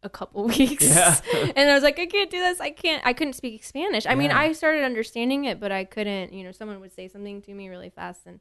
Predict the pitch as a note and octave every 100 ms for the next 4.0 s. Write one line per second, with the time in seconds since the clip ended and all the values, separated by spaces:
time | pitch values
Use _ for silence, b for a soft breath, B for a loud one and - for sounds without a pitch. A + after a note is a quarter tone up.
0 | _ F3 G3 C#3 C#3 D#3 C3+ F3 - A#3+
1 | A3 G3+ G3 F#3+ G#3+ _ - _ A3+ B3+
2 | A#3 G#3 G3 D#3 B2+ A2+ A2+ A#2 - G2
3 | D2+ E2 C#2 A#3 B3+ A#3 G3+ G3+ F3+ -